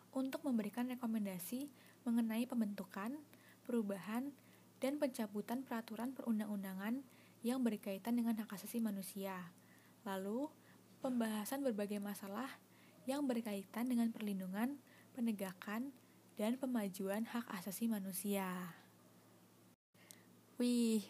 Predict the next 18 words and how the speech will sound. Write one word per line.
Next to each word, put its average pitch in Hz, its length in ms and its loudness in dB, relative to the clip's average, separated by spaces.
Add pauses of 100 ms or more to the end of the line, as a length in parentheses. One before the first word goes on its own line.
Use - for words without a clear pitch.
(140)
udah 214 220 2
belajar 208 260 2
banyak 202 240 -2
banget 240 320 2
nih 277 160 2
kita 247 240 0
hari 233 240 2
ini 247 160 0
seputar 214 400 -4
lembaga 190 320 -2
sampiran 190 400 -4
negara. 190 480 0 (560)
Mulai 214 240 2
dari 196 240 0
definisinya, 220 960 -2 (400)
kedudukannya, 226 1040 0
sampai 190 320 -6
contoh-contohnya. 185 800 -6